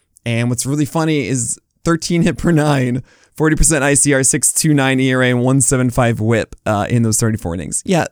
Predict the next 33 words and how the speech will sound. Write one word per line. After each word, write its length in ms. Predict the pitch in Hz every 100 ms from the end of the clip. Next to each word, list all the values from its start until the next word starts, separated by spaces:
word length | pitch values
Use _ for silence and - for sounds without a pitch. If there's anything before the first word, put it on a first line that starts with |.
| -
the 100 | -
babip, 320 | 156 247 233
I 40 | 175
think, 180 | 175
was 140 | 147 -
four 240 | - 160
forty. 460 | 151 123 131 175 202 _ _ _ _ -
I 40 | -
mean, 120 | 139
guys, 220 | 87 -
come 140 | 87
on. 140 | 62 - -
We 140 | 120
know 120 | 120 117
that's 200 | 107 113
ridiculous. 480 | 117 120 113 110
The 80 | -
thirteen 320 | 131 120 117
hit 100 | 117
per 80 | 104
nine 220 | 113 165
isn't 400 | 131 117 123 104 _ _ _ -
what's 420 | 127 127 120 -
gonna 220 | 131 120
be 200 | 110 113
next 300 | 110 98 -
year. 220 | 117 120 - - -
Forty 280 | - 285 302
percent 320 | 311 302 294
I 100 | 294
C 220 | 277 302
R, 180 | 311 330
though. 460 | 208 175 185 185